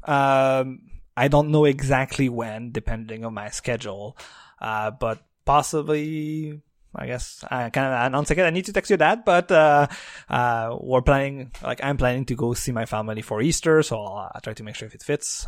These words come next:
uh, with everybody's schedule. But worst case scenario, like, in maybe a week or two, I'll be dropping it at your dad's place. Um, and yeah, I really enjoyed this camera. Um,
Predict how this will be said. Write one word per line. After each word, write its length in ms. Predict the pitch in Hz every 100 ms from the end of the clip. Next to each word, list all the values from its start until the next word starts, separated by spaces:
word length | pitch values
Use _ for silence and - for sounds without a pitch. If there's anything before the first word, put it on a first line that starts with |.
| -
uh, 200 | 127 120
with 200 | 120 -
everybody's 260 | 143 135 127
schedule. 340 | 135 127 135
But 420 | 127 156 131 123 - -
worst 180 | 143 143
case 140 | 143 131
scenario, 400 | 113 107 104 104
like, 260 | 101 - _ - _
in 160 | - 113
maybe 220 | 107 110
a 80 | 101
week 160 | 107
or 80 | 104
two, 200 | - 110
I'll 100 | 98
be 140 | 98 101
dropping 320 | 101 101 101
it 120 | 98
at 200 | 98 -
your 280 | 104 104 113 131
dad's 500 | 123 117 117 113 - _ - - - - - - _ _ _ _
place. 520 | 240 269 262 - - - -
Um, 640 | 175 190 196 196 190 170 - - - - - - - -
and 140 | 226 285
yeah, 360 | 277 165 117 - - _ _ _ _
I 80 | 226
really 320 | 370 370 190
enjoyed 480 | 131 127 120 110 98
this 140 | 92 -
camera. 420 | 98 76 53 - _ _ _
Um, 580 | 139 147 143 139 135